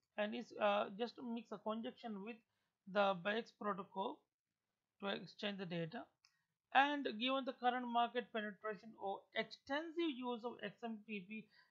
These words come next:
and X C P of the federation of the cloud. So four levels of federation. One is the permissive, verified, encrypted, and trusted federation. This is the different four levels of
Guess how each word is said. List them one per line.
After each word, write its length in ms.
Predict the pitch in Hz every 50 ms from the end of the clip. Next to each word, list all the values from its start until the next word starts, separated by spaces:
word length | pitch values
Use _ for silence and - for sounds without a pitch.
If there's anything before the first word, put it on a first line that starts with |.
| _ - -
and 200 | 247 269 254 240
X 240 | 226 - - -
C 140 | - 262 269
P 280 | 208 196 202 190 - - _ _ 277
of 220 | 214 185 190 190
the 100 | 240 214
federation 480 | - 220 202 180 208 220 202 220 208 202
of 120 | 180 175
the 60 | 190
cloud. 340 | - - 185 170 156 180 180 - _ _ _ _ _ _ _ _ _ _ _ _ _ _ _ -
So 100 | 247 220 - -
four 240 | 277 285 302 320 311
levels 380 | 269 254 247 254 269 277 226 262
of 100 | 233 202
federation. 580 | 220 208 190 190 214 226 226 - 220 196 185
One 160 | 180 185 185
is 100 | 202 190 175
the 100 | 196 - - -
permissive, 500 | 196 202 214 226 247 233 - 269 285 294 - _ _ _ _ _ _ _ _ _ _
verified, 600 | 196 190 196 240 233 - - 247 247 247 254 240 - _ _ _ _ -
encrypted, 600 | 202 196 196 - - 240 233 226 - - 233 208 - - _ -
and 220 | 247 277 294 247 - -
trusted 380 | 220 214 180 - - 226 180 - -
federation. 420 | 180 160 175 180 165 165 175 175 185
This 120 | 226 208
is 160 | 254 262 226 208
the 140 | 269 247 - - _ _ _ _ _ _ -
different 380 | 180 226 208 - 247 262 247 -
four 160 | - 233 226
levels 500 | 214 202 208 208 214 220 226 226 226 - -
of 120 | - 185